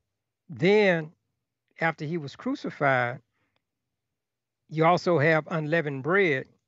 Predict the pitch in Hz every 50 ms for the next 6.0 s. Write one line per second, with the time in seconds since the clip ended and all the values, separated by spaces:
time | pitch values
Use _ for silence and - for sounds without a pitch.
0 | _ _ - 147 151 - - 151 131 - - - 139 - - - - - 196 190
1 | 156 160 151 143 139 - _ _ _ _ _ _ _ _ _ _ _ _ _ _
2 | _ _ _ _ _ _ _ _ _ _ _ - 175 147 147 151 139 127 131 208
3 | 175 143 143 139 - - - 180 147 147 135 127 165 185 185 170 147 135 - -
4 | 151 156 151 139 135 143 135 131 127 123 147 170 175 151 143 135 135 135 139 -
5 | - 147 143 143 - 147 131 127 127 - - 175 175 170 156 - 147 135 123 -